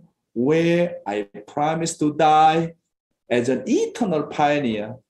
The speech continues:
on the front line. True Father said,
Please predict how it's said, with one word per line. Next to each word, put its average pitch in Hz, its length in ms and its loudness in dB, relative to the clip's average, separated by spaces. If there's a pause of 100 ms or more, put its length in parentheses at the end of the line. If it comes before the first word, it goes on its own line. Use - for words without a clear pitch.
(160)
on 131 140 -2
the 123 80 -2
front 131 340 -8
line. 131 500 -12 (1600)
True 117 220 -8 (160)
Father 165 260 2 (100)
said, 170 360 2